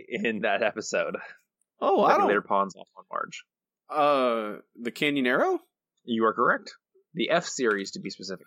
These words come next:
Speaker 2: Oh, there's, of course. Your medium question, Matt. Uh, when Homer goes on the Duff tour in Duffless, he sees old commercials for Duff, and where it is revealed that Duff Beer once sponsored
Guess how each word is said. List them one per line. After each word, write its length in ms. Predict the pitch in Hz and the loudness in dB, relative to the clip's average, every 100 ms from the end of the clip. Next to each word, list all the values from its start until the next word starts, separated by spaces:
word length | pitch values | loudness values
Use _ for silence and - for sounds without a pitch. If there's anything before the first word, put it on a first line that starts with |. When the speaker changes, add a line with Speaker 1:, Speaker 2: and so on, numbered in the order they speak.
| - | -2
Speaker 2:
Oh, 380 | 143 127 113 110 - | 2 2 0 -6 -4
there's, 440 | 123 120 - - - | -4 -4 -8 -14 -8
of 140 | 135 - | -8 -4
course. 380 | 127 117 - - _ _ _ _ - _ _ _ _ - - - | -4 -2 -4 -6 _ _ _ _ -20 _ _ _ _ -20 -20 -2
Your 120 | 214 | 0
medium 220 | 240 220 185 | 4 4 4
question, 280 | 170 170 | 0 0
Matt. 220 | 143 143 - _ _ _ _ | 2 2 0 _ _ _ _
Uh, 340 | 147 135 127 123 - _ - | 2 4 4 2 -2 _ -2
when 520 | 208 226 208 196 185 | 2 4 4 4 4
Homer 240 | 170 160 | 4 4
goes 160 | 139 135 | 2 2
on 100 | 127 | 0
the 60 | |
Duff 340 | 117 123 117 - | 0 0 0 -4
tour 480 | - 190 127 131 247 _ _ | -2 2 4 2 -2 _ _
in 160 | 131 | -2
Duffless, 560 | 120 110 135 233 - - _ _ _ _ | 0 -2 -2 -2 -4 -8 _ _ _ _
he 220 | - 135 | -4 -2
sees 280 | - 135 127 - | 0 0 0 0
old 520 | 120 113 123 165 - _ _ _ | 2 2 2 -2 -12 _ _ _
commercials 760 | 277 359 403 339 190 175 - - _ _ - | -2 2 2 2 2 2 -2 -4 _ _ -4
for 380 | 135 120 123 - | 0 0 -2 -6
Duff, 420 | 117 113 117 - - _ _ _ _ - | -2 0 0 -4 -20 _ _ _ _ -8
and 180 | 120 120 | -2 2
where 100 | 131 | 2
it 60 | |
is 100 | 127 | 2
revealed 360 | 139 139 196 190 | 0 2 2 2
that 100 | 151 | 2
Duff 300 | 185 196 - | 2 2 -2
Beer 220 | 214 196 | 0 2
once 240 | 156 208 - | 2 0 0
sponsored 720 | - 220 220 - 123 110 127 | 0 2 2 2 0 0 -6